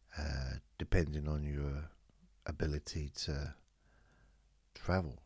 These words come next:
I suppose. I mean, if you're living in a village somewhere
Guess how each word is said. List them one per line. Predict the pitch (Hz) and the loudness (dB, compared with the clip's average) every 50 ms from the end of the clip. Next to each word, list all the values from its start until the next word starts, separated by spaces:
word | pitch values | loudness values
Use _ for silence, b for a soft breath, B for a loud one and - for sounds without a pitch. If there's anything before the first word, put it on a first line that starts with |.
| - - - - - | -16 -14 -12 -10 -8
I | - | -8
suppose. | - - - - - 85 82 - - - | -8 -8 -6 -6 -6 -6 -6 -6 -6 -6
I | 76 80 78 | -6 -6 -6
mean, | 80 78 76 - - b b b b b b b b b b b b b b b b b b _ - _ _ b b b b b _ _ _ _ _ _ _ _ _ _ - | -6 -8 -10 -14 -18 b b b b b b b b b b b b b b b b b b _ -20 _ _ b b b b b _ _ _ _ _ _ _ _ _ _ -4
if | 78 82 - - - - | -2 -2 -2 -2 -2 0
you're | 87 82 80 78 76 76 76 73 73 71 71 69 - - _ _ _ _ - - - _ - | 2 2 2 2 2 0 0 -2 -2 -4 -6 -8 -12 -16 _ _ _ _ -20 -20 -20 _ -6
living | 87 85 82 82 85 78 80 80 73 78 | -2 0 2 2 2 2 2 0 -2 0
in | 80 76 | 0 -2
a | 76 73 78 - - | -2 -2 -4 -2 2
village | 90 107 123 101 78 - - - - | 2 4 4 4 0 0 -2 -4 -4
somewhere | - - - - - 73 71 80 78 87 98 | -4 -4 -4 -6 -6 -6 -4 -2 0 0 0